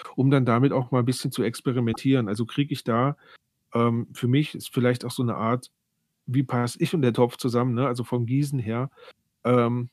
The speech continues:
um dann einfach mal zu probieren, welche Pflanze passt mit diesem Topf dann am besten zusammen und, und, äh,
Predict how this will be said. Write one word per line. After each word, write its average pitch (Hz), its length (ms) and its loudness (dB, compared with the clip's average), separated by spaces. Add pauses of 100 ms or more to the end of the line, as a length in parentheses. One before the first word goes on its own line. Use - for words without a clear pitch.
(100)
um 131 120 0
dann 127 140 2
einfach 110 240 -2
mal 120 160 2
zu 117 140 -8
probieren, 127 640 -2 (140)
welche 120 320 -2
Pflanze 120 440 -2
passt - 460 -8 (160)
mit 127 300 -4 (140)
diesem 131 360 0
Topf - 320 -4
dann 117 180 -2
am 113 140 -4
besten 110 320 -4
zusammen 107 420 -4
und, 104 300 -10
und, 107 380 -12
äh, 104 220 -8